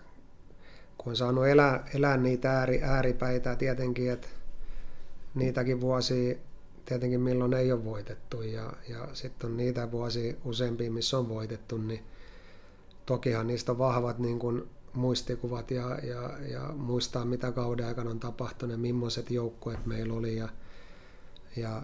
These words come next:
ja tota, miksi näin kävi ja mitä hyvää silloin oli ja, ja niitä olen tietenkin sit palautellut tästä työssä paljon mieleeni, mieleeni ja,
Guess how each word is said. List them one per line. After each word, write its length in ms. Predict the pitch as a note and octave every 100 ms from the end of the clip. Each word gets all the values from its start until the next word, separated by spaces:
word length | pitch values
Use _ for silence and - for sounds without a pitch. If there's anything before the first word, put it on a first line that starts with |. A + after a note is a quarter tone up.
| -
ja 180 | A#2+ G#2+
tota, 300 | A#2 - A#2
miksi 360 | A#2+ B2 -
näin 240 | A#2 A2 A2
kävi 380 | B2 A#2 A#2 A2
ja 160 | A2
mitä 320 | B2+ A#2+ C#3
hyvää 360 | A#2 A#2+ A#2+ A2
silloin 400 | A#2+ A2+ A2 A2
oli 280 | A2+ A2+ A2
ja, 180 | A2 A#2+ D3+ A#2+
ja 200 | A2+ C3+ - - - - - - - -
niitä 220 | A2+ A#2
olen 180 | A2+ A2+
tietenkin 400 | B2 A#2 A2+ A2+
sit 220 | - -
palautellut 520 | B2 A#2+ A2+ A#2 A2
tästä 260 | B2 - -
työssä 200 | A#2 -
paljon 220 | A#2+ A#2
mieleeni, 540 | A#2 A#2+ A#2 A2 A2+ - - - - - - - - - - - - - -
mieleeni 600 | A#2 A#2 A2+ A2 A2 A2
ja, 180 | A2+